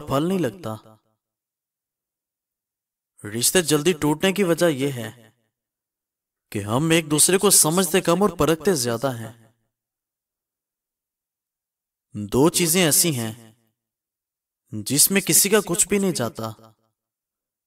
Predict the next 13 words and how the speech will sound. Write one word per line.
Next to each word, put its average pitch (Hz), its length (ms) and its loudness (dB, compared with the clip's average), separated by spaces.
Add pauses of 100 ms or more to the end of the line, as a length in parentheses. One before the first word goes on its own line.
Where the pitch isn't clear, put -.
(480)
एक 139 300 0
दुआ 135 180 4
और 185 160 6
दूसरी 156 340 2
मुस्कुराहट। 110 680 -4 (1300)
हमेशा 110 400 0
बांटते 131 440 -2
रहो। 110 260 -8 (2750)
इस्लाम 139 480 2
इतना 185 240 0
खूबसूरत 185 500 2
मजहब 139 420 -2
है 113 340 -12